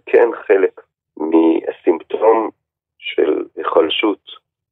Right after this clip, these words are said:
של הקולנוע הישראלי, של דעיכה שקיימת בו, של העובדה שהוא לא נמצא באותו מקום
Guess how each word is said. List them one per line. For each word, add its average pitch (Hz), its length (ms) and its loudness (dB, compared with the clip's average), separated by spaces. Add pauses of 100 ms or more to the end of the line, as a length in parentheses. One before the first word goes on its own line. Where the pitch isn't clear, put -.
של - 220 -2
הקולנוע 76 420 0
הישראלי, 73 580 0 (380)
של 76 240 -2 (200)
דעיכה 92 440 0 (240)
שקיימת 76 540 -2
בו, 69 200 -4 (580)
של 73 260 -2
העובדה 76 360 0
שהוא 82 200 -4
לא 85 100 2
נמצא 92 300 0
באותו 80 300 -4
מקום 78 500 -2